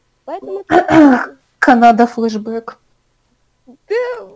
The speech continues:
Speaker 1: ужас какой-то,
Speaker 2: Не
Speaker 1: да.
Speaker 2: хотелось вспоминать, но напомнили.
Speaker 1: Вот, поэтому я хотела даже, возможно, задать вопрос.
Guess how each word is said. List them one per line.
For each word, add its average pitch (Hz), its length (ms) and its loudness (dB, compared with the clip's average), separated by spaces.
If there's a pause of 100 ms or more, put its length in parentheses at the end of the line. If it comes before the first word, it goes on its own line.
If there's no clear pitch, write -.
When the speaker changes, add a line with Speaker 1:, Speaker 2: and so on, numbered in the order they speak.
(160)
Speaker 1:
ужас 466 340 -12
какой-то, 240 480 -10
Speaker 2:
Не 311 100 4
Speaker 1:
да. 320 80 0
Speaker 2:
хотелось 359 460 4
вспоминать, 339 600 2
но 311 60 -2
напомнили. 233 960 0 (800)
Speaker 1:
Вот, 285 420 -16 (160)
поэтому 381 440 -16
я 330 160 -16
хотела 311 380 -20
даже, 277 180 -18
возможно, 285 380 -20
задать 262 280 -18
вопрос. 262 480 -16